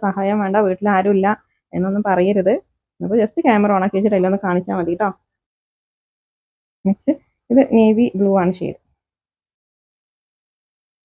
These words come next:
ഹോൾസെയിൽ ആയിട്ട് എടുക്കുന്നവരാണെങ്കിൽ മിനിമം ഇരുപത്തഞ്ച് പീസ് എടുക്കണം ട്ടോ. പത്ത് പീസ് എടുത്തിട്ട് സെയിൽ ചെയ്ത് നോക്കട്ടെ, അങ്ങനെ പറയാൻ പറ്റില്ല.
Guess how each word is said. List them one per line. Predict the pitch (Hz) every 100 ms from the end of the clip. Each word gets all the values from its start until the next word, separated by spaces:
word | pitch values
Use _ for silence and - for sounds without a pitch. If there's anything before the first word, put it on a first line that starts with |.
| _ _ _ _ _ _ _ _ -
ഹോൾസെയിൽ | 220 233 233
ആയിട്ട് | 233 233
എടുക്കുന്നവരാണെങ്കിൽ | 220 226 233 226 233 381 - -
മിനിമം | 220 233 285 -
ഇരുപത്തഞ്ച് | 240 240 269 277
പീസ് | 196 202
എടുക്കണം | 196 180 180
ട്ടോ. | 180 _ _ _ 202
പത്ത് | 202 233
പീസ് | 220 226
എടുത്തിട്ട് | 220 214 247 247
സെയിൽ | 208
ചെയ്ത് | 202 208 208
നോക്കട്ടെ, | 185 185 196 196
അങ്ങനെ | 185 190 185
പറയാൻ | 185 196
പറ്റില്ല. | 185 - 190